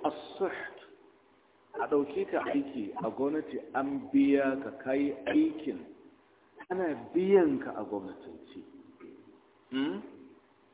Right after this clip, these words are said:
In tafiya kai a biya ka menene esako da waye da sauransu. Sannan sai waɗanda ka ɗauke su aiki ƙarƙashin ka su kira ka wai wata waliman cin abinci.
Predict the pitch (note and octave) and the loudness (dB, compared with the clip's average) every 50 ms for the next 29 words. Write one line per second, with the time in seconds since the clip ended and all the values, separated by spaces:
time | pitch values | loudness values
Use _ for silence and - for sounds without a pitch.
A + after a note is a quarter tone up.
0 | _ _ _ - E3+ G3+ - F#3 E3+ - F3+ F3 E3 D#3 F3 E3+ E3+ E3 - - | _ _ _ -6 -6 -4 -2 -2 0 2 4 4 4 4 2 0 -2 -2 0 -2
1 | C#3 C3 D3 D#3 E3 E3 D#3+ E3 D#3+ C3+ B2+ A#2+ B2 C#3 D#3+ D#3 D3+ C3+ - - | 0 4 6 6 6 6 4 0 0 0 0 0 2 2 2 2 2 0 0 0
2 | D3 D3+ D3+ - C#3+ - C#3 B2+ A#2 A#2 A#2 B2 B2 A#2+ G#2 G#2 - - G#2 G#2 | 0 0 0 0 -4 -2 -2 -2 0 2 4 4 4 4 2 0 -4 -4 -2 -2
3 | G#2 G#2 G2 - - - - - - - - - - - _ _ _ _ _ _ | -2 -2 -4 -6 -10 -14 -14 -14 -18 -20 -20 -20 -20 -20 _ _ _ _ _ _
4 | _ _ _ _ _ _ _ _ _ _ _ _ _ _ _ - B2 C3 C#3 D3 | _ _ _ _ _ _ _ _ _ _ _ _ _ _ _ -8 -4 -2 0 0
5 | D3 D3 D3 E3 F3+ F#3+ F#3 F#3+ F3 E3 - - - - F#3 - F3 D#3+ D3+ D3+ | 0 2 2 4 6 6 6 6 8 10 10 10 10 6 -2 2 2 2 2 2
6 | D3+ D#3+ D#3 - C#3 B2+ C3+ D#3 D#3 - - - - - - - - - C#3+ - | 2 0 0 0 -2 0 0 0 0 0 -2 -6 -4 -4 -6 -4 -4 -6 -6 -4
7 | D3+ D#3 D#3 - - - - B2 B2 - - C#3 C#3 D3 D3 D3 - C3 B2 B2 | -4 -4 -4 -4 -6 -8 -8 -8 -8 -4 0 2 2 2 2 0 0 0 2 4
8 | B2+ B2+ C3 B2+ D3 C3 A#2+ A#2+ B2 A#2+ A#2+ A#2+ A#2 - B2 A2 G2+ F#2+ F#2 F#2 | 4 2 2 2 2 2 2 2 2 0 0 -2 -4 -4 -6 -4 -4 -4 -4 -6
9 | F#2 F#2 - - F#2+ E2 | -8 -10 -12 -14 -14 -16